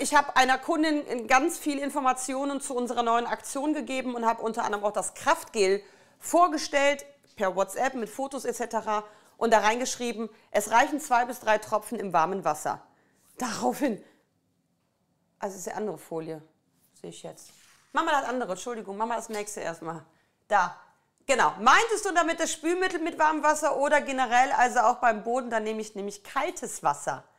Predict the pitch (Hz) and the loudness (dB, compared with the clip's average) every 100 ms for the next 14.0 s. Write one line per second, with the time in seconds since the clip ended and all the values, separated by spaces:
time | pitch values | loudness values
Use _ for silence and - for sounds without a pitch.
0 | _ _ _ _ - 277 269 381 - - | _ _ _ _ 6 10 12 12 10 2
1 | - - - - _ _ _ _ _ _ | -2 -2 -6 -10 _ _ _ _ _ _
2 | _ _ _ - 196 160 123 - - - | _ _ _ 2 4 4 0 -6 -12 -20
3 | _ _ _ _ _ _ _ _ _ 110 | _ _ _ _ _ _ _ _ _ -8
4 | - 214 208 208 - - 226 220 196 - | -4 -2 -2 -4 -6 -10 -8 -6 -6 -6
5 | 202 214 262 - 196 180 180 180 156 127 | -4 -2 -2 -6 -2 2 4 2 -2 -4
6 | - 147 - _ _ _ _ _ _ _ | -4 -8 -10 _ _ _ _ _ _ _
7 | - - 269 392 453 - 247 - - - | -2 6 6 6 6 6 6 2 -4 -2
8 | 151 - 190 269 277 285 277 277 269 302 | 0 2 2 0 -4 0 2 2 2 0
9 | 285 302 254 - - 156 151 143 139 143 | -2 -2 -4 0 4 4 2 -2 -2 -2
10 | 143 139 _ - _ 220 247 254 277 - | -8 -14 _ -20 _ 4 4 2 -4 -4
11 | 240 254 - - 226 226 - 214 233 214 | -4 0 2 2 0 -4 -4 -2 -2 -6
12 | - - - - _ _ _ _ _ 220 | -10 -18 -18 -20 _ _ _ _ _ -8
13 | - 247 - 220 - 175 175 - 165 | -6 -6 -6 -8 -8 -8 -8 -8 -8